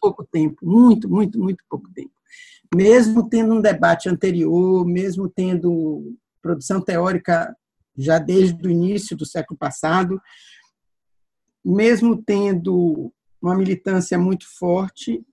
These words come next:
na prática, e na prática que eu digo, na prática da normatização, isso é absolutamente recente. Então, é muito eu acho que é, é,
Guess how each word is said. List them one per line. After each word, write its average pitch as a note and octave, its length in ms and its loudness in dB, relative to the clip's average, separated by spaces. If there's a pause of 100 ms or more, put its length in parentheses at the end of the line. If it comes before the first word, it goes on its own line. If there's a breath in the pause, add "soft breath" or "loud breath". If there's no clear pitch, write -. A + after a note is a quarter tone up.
(140)
na G3 240 0
prática, G#3 960 -2 (960)
e F3 120 4
na G3 140 2
prática G3 480 -2
que - 100 -6
eu F#3+ 60 0
digo, F3+ 220 -2
na F3+ 120 0
prática F#3 520 -6
da F#3+ 180 -2
normatização, G3 1400 2
isso G#3 240 -4
é - 20 0
absolutamente A3+ 720 -4
recente. E3+ 540 -6
Então, A3+ 180 -4
é A#3 60 0
muito B3 360 0 (560)
eu A3 160 2
acho A3 280 2
que A#3 100 2
é, A#3 220 0 (1120)
é, E3 680 -4